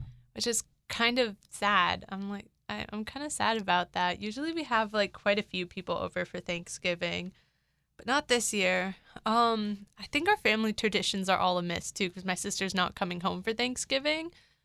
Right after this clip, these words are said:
and she's a pretty important family member. But as far as, like, Thanksgiving traditions, we definitely, like, we have a friend who always go pick pies up from. That's why I'm hoping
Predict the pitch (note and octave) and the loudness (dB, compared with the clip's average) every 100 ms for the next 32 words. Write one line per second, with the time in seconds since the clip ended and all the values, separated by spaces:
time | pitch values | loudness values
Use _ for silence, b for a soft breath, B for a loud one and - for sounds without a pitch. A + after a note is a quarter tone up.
0 | b - A#3+ - - D4+ B3 A3+ G#3 G3 | b -4 0 2 2 0 2 2 2 2
1 | F#3 G#3 G3 G#3 A3 A#3 A#3 A#3 B3 A#3 | 0 0 -2 -2 0 0 0 2 2 0
2 | A#3+ C4 - C#4+ E4 F#4+ F4 - A3 G#3+ | 0 0 2 2 2 0 -4 -6 -2 -2
3 | A3 - G#3+ G#3+ - G3 F3+ - A#3 - | -2 -4 -2 -2 -2 -4 -4 -2 -4 -2
4 | B3 B3 D4+ D4+ C#4+ C4+ A#3+ G#3+ - A3+ | 0 0 0 -2 -2 -2 0 0 2 2
5 | G#3 G#3 F3+ F#3 G3 G#3+ - G3 G3 - | 2 -2 0 0 0 0 2 2 0 0
6 | F#3+ F#3 - - - - F3 F3 F#3+ A3 | 0 0 -6 -8 -10 -4 -2 -2 0 0
7 | - - A#3 B3+ C4+ A3+ - A3 G3 - | -2 -4 0 0 2 0 2 0 0 -2
8 | G#3 A3 G#3 G#3+ | 0 2 0 -2